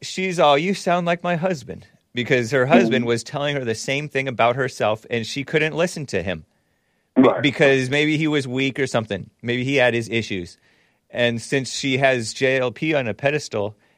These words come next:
Speaker 1: and she doesn't have her husband on the proper, uh, respect position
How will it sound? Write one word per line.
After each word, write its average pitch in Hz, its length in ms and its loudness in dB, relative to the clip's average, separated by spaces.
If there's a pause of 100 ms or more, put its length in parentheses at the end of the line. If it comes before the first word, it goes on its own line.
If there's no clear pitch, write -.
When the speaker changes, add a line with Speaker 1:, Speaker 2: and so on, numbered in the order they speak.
(100)
Speaker 1:
and 107 140 -4
she 120 140 -4
doesn't 120 220 0
have 120 180 2
her 104 320 -2 (160)
husband 123 460 -2
on 104 320 -2
the 107 100 -6
proper, 113 640 0 (640)
uh, 101 280 0 (140)
respect 117 600 0
position 104 600 -2